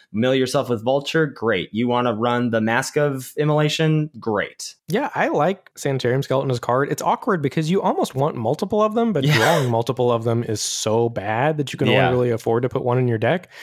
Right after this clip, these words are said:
Speaker 2: But when you hit that and you hit the synergies with it, I think it's real.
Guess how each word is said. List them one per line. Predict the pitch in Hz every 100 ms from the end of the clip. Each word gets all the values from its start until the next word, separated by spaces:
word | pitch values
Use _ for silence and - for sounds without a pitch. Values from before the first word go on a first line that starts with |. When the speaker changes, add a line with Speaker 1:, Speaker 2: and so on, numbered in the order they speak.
| - -
Speaker 2:
But |
when | 131 180
you | 247
hit | 214 -
that | 226 208 127
and | 131
you | 156
hit | 165
the | -
synergies | - 110 143 185 180
with | 208
it, | 247 120
I |
think | - 202
it's | 269 117
real. | 151 156